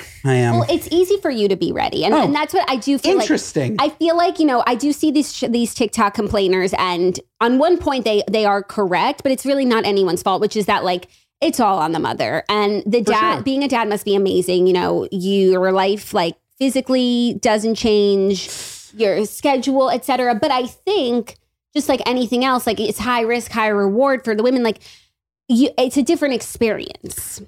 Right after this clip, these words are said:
Speaker 1: But do you not feel, knowing me, like, I feel like I am trained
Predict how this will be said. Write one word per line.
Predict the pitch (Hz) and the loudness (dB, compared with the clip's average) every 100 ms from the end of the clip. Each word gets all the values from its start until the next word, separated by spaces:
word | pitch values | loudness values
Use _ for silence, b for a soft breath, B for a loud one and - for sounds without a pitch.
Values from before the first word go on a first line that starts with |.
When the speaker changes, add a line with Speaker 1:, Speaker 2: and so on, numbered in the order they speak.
| - | -2
Speaker 1:
But | 170 | -2
do | - | 0
you | 214 277 | 4 4
not | 247 233 | 4 0
feel, | - - 175 170 156 147 | -4 -4 0 2 4 4
knowing | 135 139 139 139 139 131 | 4 4 2 2 2 2
me, | 131 101 92 - - | 0 -2 -6 -6 -4
like, | 139 - | -2 0
I | 175 | -2
feel | 190 220 196 | 0 0 0
like | 151 - | -2 -2
I | 143 143 | 0 2
am | 131 127 | 0 -2
trained | - - - 131 123 143 139 120 113 110 120 | -4 -12 -4 0 2 2 4 2 0 -6 -10